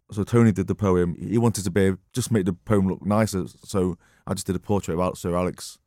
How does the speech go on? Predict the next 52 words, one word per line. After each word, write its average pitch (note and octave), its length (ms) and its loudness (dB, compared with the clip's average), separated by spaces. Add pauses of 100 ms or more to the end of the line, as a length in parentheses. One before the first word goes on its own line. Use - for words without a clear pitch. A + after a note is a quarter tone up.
(300)
stuck - 200 -12
the - 80 -6
poem F2+ 200 0
next - 240 -4
to F2+ 80 -2
it. D#2+ 180 -6
So - 400 -10
we - 80 -6
had F2+ 100 -4
this E2+ 140 -8
nice F2+ 300 -2
little D2 140 -6 (220)
package - 360 -10
thing F2+ 240 -4
with, E2+ 200 -6
with E2+ 220 -6 (140)
the F2+ 80 -10
poem F2 360 -4
and, E2+ 200 -8 (420)
and G2 80 -4
my F2 80 -4
illustration. F2 680 -4 (480)
And A2+ 340 0
the A#2+ 60 2
first D3+ 260 4
time G#2+ 140 2
we G2+ 100 4
met G2 160 2
Alex G2 300 -2
was, G2 180 0
like, F#2+ 240 -2
um, F2+ 280 -4
it G2+ 80 -2
was G2+ 100 2
on A2 120 2
his F2+ 120 0
birthday. G2+ 560 0
Like, E2+ 240 -4
we, F#2+ 240 -6
we G2 160 -2
were, F#2 100 0
like, D#2+ 220 -4
surprise F2 640 -4
guests - 500 -8 (260)
on E2 80 -4
his E2 120 -4
birthday F#2 360 -2
to - 140 -10
present E2+ 320 -4
him D#2+ 240 -6 (200)
a - 60 -10
signed E2+ 600 -4